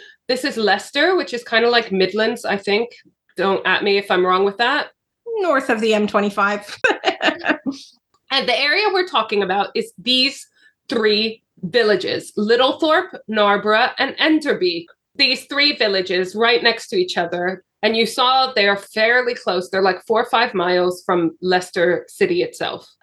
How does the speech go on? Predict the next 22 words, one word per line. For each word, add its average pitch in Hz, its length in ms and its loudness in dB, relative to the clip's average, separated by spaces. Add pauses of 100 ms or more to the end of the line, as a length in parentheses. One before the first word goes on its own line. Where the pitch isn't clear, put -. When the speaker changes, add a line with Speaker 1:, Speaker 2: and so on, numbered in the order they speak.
(140)
Speaker 1:
At 247 140 0
the 262 80 2
time 311 320 -2
of 392 120 0
the 320 80 0
murders 220 500 0
in 196 80 -2
the 196 80 2
nineteen 202 480 -2
eighties, 254 520 0
the - 100 0
population 240 640 0
of 233 140 2
these 208 260 -4
three 285 420 0
villages 226 480 0
together 190 560 0
was 175 200 0
about 185 300 0
twelve 185 340 0
thousand 170 340 -2
people. - 520 -4